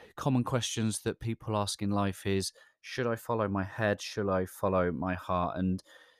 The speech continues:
as I talk about being a heart-centered leader, um, I have to really take my time to get my, my view and my, my opinion on this. And, and I truly believe that being heart-centered means heart first, not, um, heart only. It's not love drunk, it's, it's heart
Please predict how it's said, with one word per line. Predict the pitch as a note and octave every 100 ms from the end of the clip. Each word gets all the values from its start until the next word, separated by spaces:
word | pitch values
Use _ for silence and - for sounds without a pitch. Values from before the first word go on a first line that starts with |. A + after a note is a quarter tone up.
| _ -
as | A#2 A#2
I | A2+
talk | A#2+ A2
about | - G#2 -
being | G2+ F#2+
a |
heart-centered | F2+ G#2+ - G#2 F#2+ G2+
leader, | G2 G#2+ G#2 G#2 G2+ - _ _ _ -
um, | G2 F#2+ G2 G2 G2+ - -
I |
have | G#2 A#2+
to | C#3
really | B2 A#2+
take | - C3+
my | B2+
time | - B2+ A#2+
to |
get | - A2
my, | A#2+ A#2+ A#2 A#2+
my | G#2+ A2+
view | A2 A#2
and | A#2
my, | A2+ -
my | A2
opinion | A2 C3+ C#3 G#2
on | F2+
this. | F2 -
And, | F#2 F#2 -
and | G2
I | F#2
truly | - A#2+ A#2+
believe | G2 F#2 F2+ F2 - _ - _
that | F2
being | G2+ F#2+
heart-centered | F#2+ - G2 - - F#2 - E2+ F#2 - - - _ _
means | - F#2+ F#2 E2+
heart | - G#2+ G#2
first, | - F#2 E2+ A#2 - - - _ _ _ _ _ -
not, | G#2 G#2 F#2+ - - _ _ _ -
um, | F#2 F2 F2
heart | F2+ - G2+ -
only. | F2 D#2+ D2
It's | -
not | A2+ G2
love | G2 F2
drunk, | - F2 F2 F#2
it's, | -
it's | - F2
heart | - - F2 E2